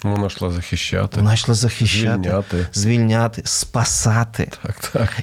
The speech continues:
Speaker 2: І, розумієте, кожен раз агресор не розумів, як це так. Він хоче блага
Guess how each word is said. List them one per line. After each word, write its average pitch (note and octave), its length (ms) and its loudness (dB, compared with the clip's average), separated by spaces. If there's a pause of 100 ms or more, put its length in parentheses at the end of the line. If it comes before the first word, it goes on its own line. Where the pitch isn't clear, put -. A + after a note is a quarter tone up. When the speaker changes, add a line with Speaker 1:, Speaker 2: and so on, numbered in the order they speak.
Speaker 2:
І, C#3 320 4
розумієте, D3 540 2
кожен D3 440 0
раз E3+ 280 0
агресор C#3 540 0
не D3 140 4
розумів, B2+ 420 4
як C#3+ 260 2
це - 160 -2
так. A2+ 400 0
Він A#2+ 160 0
хоче C#3 420 -2
блага A2 720 2